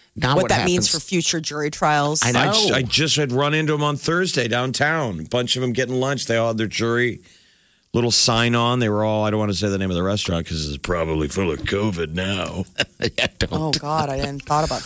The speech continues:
Speaker 2: that. <laughs> Yeah.
Speaker 1: Wow.
Speaker 2: <laughs> I hope the contact tracers are, are working overtime for
Speaker 3: To
Speaker 2: that
Speaker 3: arrest
Speaker 2: one.
Speaker 3: people, yes, I know. We need contact tracers.
Speaker 2: Um, Oxford University and AstraZeneca say that the coronavirus vaccine efforts are showing promising results, that the vaccine is, uh,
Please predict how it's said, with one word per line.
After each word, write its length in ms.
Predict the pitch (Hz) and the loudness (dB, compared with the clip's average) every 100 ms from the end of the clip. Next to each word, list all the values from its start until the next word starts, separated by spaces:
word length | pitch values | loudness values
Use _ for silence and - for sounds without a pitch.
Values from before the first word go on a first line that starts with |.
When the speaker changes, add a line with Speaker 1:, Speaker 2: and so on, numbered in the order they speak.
| - | 0
Speaker 2:
that. 300 | 202 175 - | 2 2 2
<laughs> 0 | |
Yeah. 220 | 190 165 | 2 2
Speaker 1:
Wow. 280 | 131 101 98 85 | 0 -6 -10 -10
Speaker 2:
<laughs> 720 | 202 175 170 - 185 - - | -10 -10 -10 -14 -18 -18 -10
I 60 | - - | -10 -2
hope 200 | 202 - | -2 -2
the 80 | - | -2
contact 500 | 165 160 - 151 - | 0 0 0 -4 -2
tracers 500 | 147 131 - 135 127 | -4 -4 -4 -8 -8
are, 160 | 123 - _ _ - - - _ | -8 -12 _ _ -10 -10 -10 _
are 80 | 143 | -4
working 240 | 156 160 | -2 2
overtime 420 | 156 160 160 151 135 | 2 0 -2 -2 -2
for 140 | 135 | 0
Speaker 3:
To 80 | 135 | 0
Speaker 2:
that 120 | 151 | 2
Speaker 3:
arrest 240 | 104 107 | 2 0
Speaker 2:
one. 40 | 127 | 0
Speaker 3:
people, 360 | 113 104 113 | -2 0 -2
yes, 340 | 110 95 90 - | 0 0 -2 -2
I 80 | 90 | -2
know. 200 | 90 85 | -2 0
We 120 | 90 | 0
need 180 | 90 - | -2 -2
contact 380 | 87 85 85 - | -4 -2 -4 -2
tracers. 600 | 87 78 90 73 - - _ _ - | -4 -2 -4 -6 -8 -12 _ _ 2
Speaker 2:
Um, 460 | 196 190 185 180 - _ - | 4 4 2 0 -6 _ 0
Oxford 560 | 190 196 - 240 202 | 0 0 0 0 0
University 960 | 214 214 196 196 - 190 196 190 190 - | 0 0 2 2 2 2 2 4 2 0
and 140 | 170 | -2
AstraZeneca 960 | - 156 170 180 170 170 165 156 165 151 | 0 0 0 0 2 2 0 0 0 2
say 240 | - 165 156 | 2 2 0
that 140 | 156 | -2
the 80 | 156 | -6
coronavirus 1000 | - 160 170 165 180 175 160 156 156 - | -8 -2 0 2 0 0 0 0 0 0
vaccine 440 | 143 - 160 160 | -2 0 -2 -2
efforts 460 | - 156 151 156 - | -2 -2 -2 -4 -4
are 100 | 139 | -4
showing 400 | - 160 147 143 | 0 0 0 -2
promising 640 | - 180 196 202 202 185 | 0 2 2 2 2 0
results, 680 | 165 151 170 170 202 - - | 0 2 2 2 0 0 0
that 180 | 185 160 | 0 0
the 80 | 160 | 0
vaccine 600 | 160 - - 180 170 175 | 0 2 2 2 0 -2
is, 520 | - 165 165 165 151 | 0 2 4 2 2
uh, 220 | 151 147 | 2 2